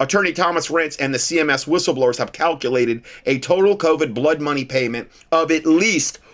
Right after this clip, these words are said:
one hundred thousand dollars per patient. Total one hundred percent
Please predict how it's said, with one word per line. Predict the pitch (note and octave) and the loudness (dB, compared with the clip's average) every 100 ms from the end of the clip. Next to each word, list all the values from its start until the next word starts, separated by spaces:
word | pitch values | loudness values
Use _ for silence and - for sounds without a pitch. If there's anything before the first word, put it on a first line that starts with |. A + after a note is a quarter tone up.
| - | -20
one | B2+ B2+ F3 G3 G#3+ A3 _ | -6 0 2 2 -2 -8 _
hundred | - E3+ F3+ E3 E3+ D#3 | -4 -2 0 0 0 -2
thousand | C#3 - D3 D3+ D3 D3+ | -10 -4 0 2 0 0
dollars | C3+ B2+ C3 B2+ B2+ - - _ - | 2 2 4 4 2 0 -14 _ -8
per | - D#3+ D3+ D3 - _ | 0 4 4 2 -2 _
patient. | - D3 B2+ A#2+ F#2 - _ _ _ _ - - - - _ _ _ _ _ _ _ _ _ _ _ _ _ _ _ _ - | 0 0 0 -4 -6 -14 _ _ _ _ -20 -20 -20 -20 _ _ _ _ _ _ _ _ _ _ _ _ _ _ _ _ -2
Total | G3+ A#3+ A#3 A#3 A#3 | 2 4 4 2 0
one | A#2 B2+ G3 | -4 0 0
hundred | F3 E3+ E3+ E3+ | 0 0 0 0
percent | D#3 - C3+ C3 | -2 -2 -2 -2